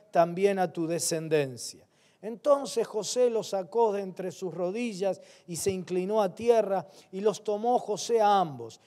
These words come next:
Efraín a su derecha, a la izquierda de Israel, y Manasés a su izquierda,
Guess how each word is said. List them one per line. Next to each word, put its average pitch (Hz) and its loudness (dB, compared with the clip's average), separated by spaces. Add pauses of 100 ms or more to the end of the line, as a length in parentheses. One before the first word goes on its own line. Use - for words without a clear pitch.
(120)
Efraín 170 0
a 185 -4
su 208 -4
derecha, 226 4
a 185 0
la 185 -4
izquierda 196 -2
de 196 -4
Israel, 214 4 (300)
y 170 -6
Manasés 180 -2 (260)
a 170 -4
su 190 -8
izquierda, 226 4